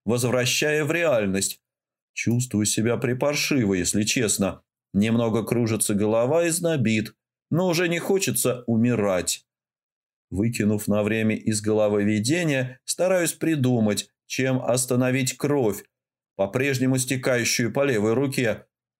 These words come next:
У пограничников должны быть перевязочные пакеты. Очень кстати вспоминаю данный факт. Я ж их не обыскивал. Чёрт, надо вернуться в помещение.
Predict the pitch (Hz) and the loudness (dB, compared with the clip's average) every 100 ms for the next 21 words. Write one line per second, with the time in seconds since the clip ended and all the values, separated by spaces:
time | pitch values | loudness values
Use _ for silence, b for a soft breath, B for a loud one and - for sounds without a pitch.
0 | _ 95 107 101 107 117 190 196 127 123 | _ -4 0 2 2 2 2 0 0 0
1 | 113 113 147 156 165 156 - 160 156 151 | 0 2 0 0 0 -2 -2 0 2 2
2 | 147 135 - 151 139 151 139 139 110 107 | 2 0 0 0 0 0 0 0 0 0
3 | 95 - _ _ _ 139 127 139 131 - | -4 -6 _ _ _ 0 0 0 -2 0
4 | 147 151 143 - - 143 147 131 117 107 | 0 0 -2 -2 -2 0 0 0 0 2
5 | 117 113 123 127 104 98 - - _ _ | 2 2 0 0 0 0 -2 -16 _ _
6 | _ 131 170 170 - 151 139 - - _ | _ 0 0 0 -2 -2 -2 -2 -12 _
7 | 180 196 190 196 185 - 104 87 - _ | -2 -2 0 0 0 0 0 -2 -6 _
8 | _ - - 127 98 - - _ _ 113 | _ -6 -2 0 0 -4 -14 _ _ 0
9 | 156 185 180 156 127 131 139 131 139 131 | 2 2 2 2 0 0 -2 -2 0 0
10 | 131 - 107 104 104 101 | 2 0 0 2 0 -2